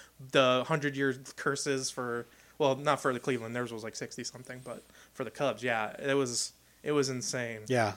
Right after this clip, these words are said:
Speaker 2: I was, I was happy with that.
Speaker 1: Yeah, and then with the whole election thing, I know.
Speaker 2: Yeah, I mean, it would have been bad either way, but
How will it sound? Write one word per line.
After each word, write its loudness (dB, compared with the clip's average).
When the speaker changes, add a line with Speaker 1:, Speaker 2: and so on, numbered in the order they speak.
Speaker 2:
I 2
was, 8
I 10
was 10
happy 4
with 0
that. -4
Speaker 1:
Yeah, 0
and 0
then 4
with 0
the 4
whole 6
election 2
thing, 0
I 0
know. 2
Speaker 2:
Yeah, 12
I 10
mean, 12
it 12
would 12
have 10
been 8
bad 12
either 12
way, 8
but 0